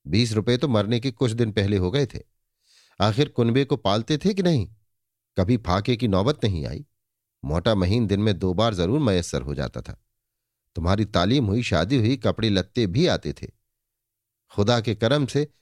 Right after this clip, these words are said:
बिसात के मुआफिक गहने भी बनते थे। वो तो मुझसे कभी न पूछते थे कहां से रुपए लाऊं, आखिर कहीं से लाते ही तो थे।"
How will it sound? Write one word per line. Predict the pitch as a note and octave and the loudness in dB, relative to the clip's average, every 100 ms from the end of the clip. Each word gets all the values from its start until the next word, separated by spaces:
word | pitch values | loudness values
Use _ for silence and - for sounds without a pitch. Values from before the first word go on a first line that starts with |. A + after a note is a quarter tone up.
| _ F#2+ | _ -4
बिसात | G#2+ C3+ B2+ - | -2 0 -2 0
के | A2+ | 0
मुआफिक | G#2 A2 A2+ B2+ F2 | 2 0 0 -2 -2
गहने | G2 A2 B2 | 0 0 0
भी | G2+ D#3 | 0 0
बनते | B2 E2 D2+ | 0 -2 -6
थे। | - - _ _ _ _ _ _ _ C#2 | -10 -16 _ _ _ _ _ _ _ -8
वो | D2 | -4
तो | F#2+ | -2
मुझसे | F#2 - F#2+ | -2 -2 -2
कभी | E2+ D2+ C3 | -2 0 0
न | B2+ | 0
पूछते | A#2 G#2 - G2 | 0 -4 -2 -4
थे | D2 C#2+ _ _ _ | -4 -10 _ _ _
कहां | C#2+ E2 | -4 -2
से | F#2+ F2+ | -2 -2
रुपए | D2 D2 | -4 -4
लाऊं, | B1+ A#1 - _ _ _ _ _ | -6 -8 -14 _ _ _ _ _
आखिर | G2 A#2 C3 | 0 0 0
कहीं | A2+ B2+ | 2 2
से | C3+ | 0
लाते | G2+ D#2 B2+ | 0 0 0
ही | C3 F3 | 0 0
तो | D3+ | -2
थे।" | G#2+ B2 | -2 -4